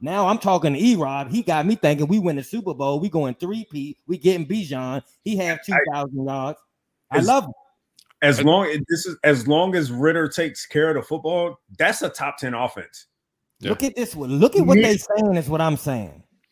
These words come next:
Speaker 2: Immediately.
Speaker 1: Listen.
Speaker 2: That is a top ten offense. As
Speaker 1: Yeah.
Speaker 2: long as Ridder takes care of the football, 'cause they're gonna run, they were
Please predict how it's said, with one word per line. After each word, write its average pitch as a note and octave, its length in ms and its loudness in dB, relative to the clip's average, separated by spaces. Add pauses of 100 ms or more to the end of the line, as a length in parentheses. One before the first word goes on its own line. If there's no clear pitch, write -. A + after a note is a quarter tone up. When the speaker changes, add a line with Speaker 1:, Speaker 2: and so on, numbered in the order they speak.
(180)
Speaker 2:
Immediately. F#3+ 680 2 (120)
Speaker 1:
Listen. A#3+ 200 6
Speaker 2:
That F3 120 2
is F3+ 100 -2
a - 420 -6
top - 80 -8
ten D#3+ 180 -4
offense. B2+ 640 -8 (240)
As B2+ 120 -4
Speaker 1:
Yeah. C#3 140 -4
Speaker 2:
long F3 260 2
as F3 140 -2
Ridder E3+ 300 -4
takes D#3+ 180 -6
care D#3 160 -2
of C#3+ 60 0
the C#3 60 -10
football, F#2+ 360 -12
'cause A2+ 200 -8
they're G3+ 160 2
gonna F#3+ 180 -2
run, C#3 200 -4
they D#3 100 -2
were D3 160 -4